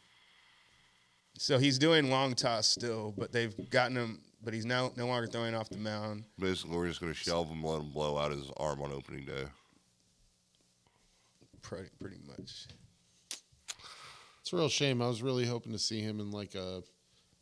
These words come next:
Speaker 3: maybe a long relief or a
Speaker 1: So do you think they just need to
Speaker 3: close
Speaker 1: shut it
Speaker 3: role.
Speaker 1: down? Just say, say, "Stop. Just stop it already. Just go under the knife. Do whatever." <laughs>
Speaker 2: I mean,
Speaker 1: Or
Speaker 2: why
Speaker 1: it's
Speaker 2: wait,
Speaker 1: like
Speaker 2: why wait four months if, if you really think it's gonna blow? It, it, it never fixes itself if that's the issue.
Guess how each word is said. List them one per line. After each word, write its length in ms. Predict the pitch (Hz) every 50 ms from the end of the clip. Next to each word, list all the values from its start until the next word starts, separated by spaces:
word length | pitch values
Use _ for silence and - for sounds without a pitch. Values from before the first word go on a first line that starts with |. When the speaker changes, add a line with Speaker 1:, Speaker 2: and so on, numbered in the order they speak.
| - -
Speaker 3:
maybe 260 | - 104 101 110 107
a 60 | 101 101
long 380 | 98 101 101 101 104 107 110
relief 580 | 107 107 104 98 104 104 104 104 107 98 - -
or 160 | 95 92 92
a 100 | 92 92
Speaker 1:
So 180 | - - 160 156
do 80 | 147
you 60 | 160
think 160 | 160 185 185 160
they 100 | 170 170
just 140 | 175 160
need 80 | 175 170
to 40 | 160
Speaker 3:
close 120 | 143 - -
Speaker 1:
shut 180 | 170 170 170
it 40 | 160
Speaker 3:
role. 80 | 135 147
Speaker 1:
down? 220 | 151 156 165 160
Just 240 | 147 143 - - -
say, 160 | 165 165 139
say, 140 | 131 165 160
"Stop. 520 | 143 - - - - 139 151 151 156 - - - - - -
Just 200 | 135 143 - -
stop 300 | - 151 143 147 143 151
it 60 | 147
already. 380 | 147 147 143 143 143 143 139
Just 280 | 139 135 135 139 160 120
go 200 | 113 135 143 147
under 140 | 143 143 135
the 80 | 131
knife. 420 | 127 127 131 127 131 131 123 135 123
Do 160 | 139 143 143
whatever." 800 | 131 143 143 135 - - 175 156 127 165 160 139 117 143 123 113 127 - - _ _ _
<laughs> 340 | _ _ _ _ _ _
Speaker 2:
I 100 | - 127
mean, 400 | 123 123 123 117 117 113 107 104
Speaker 1:
Or 40 | -
Speaker 2:
why 120 | 151 160 156
Speaker 1:
it's 140 | 147 104
Speaker 2:
wait, 160 | 107 107 107 95
Speaker 1:
like 80 | 92
Speaker 2:
why 140 | 101 107 110
wait 180 | 107 107 107 98
four 180 | - 107 101 95
months 240 | 98 98 98 92
if, 80 | 90 85
if 240 | 87 92 82 90 87
you 80 | 95 95
really 140 | 98 98 95
think 160 | 92 101 95 92
it's 80 | 85
gonna 140 | 92 90 87
blow? 180 | 76 90 90 92
It, 240 | 76 71 92 90 101 98 - - 104
it, 120 | 104 - - - _ - - - _ _ _ _ _ - - - _ _
it 180 | 139 147 139
never 380 | 147 151 156 160 156 135 117 104
fixes 420 | - 110 110 113 110 - 110 90 85
itself 400 | 80 - - 92 85 85 85 92
if 100 | 85 -
that's 220 | 90 85 87 -
the 140 | - 82 85
issue. 320 | 101 107 - 87 80 101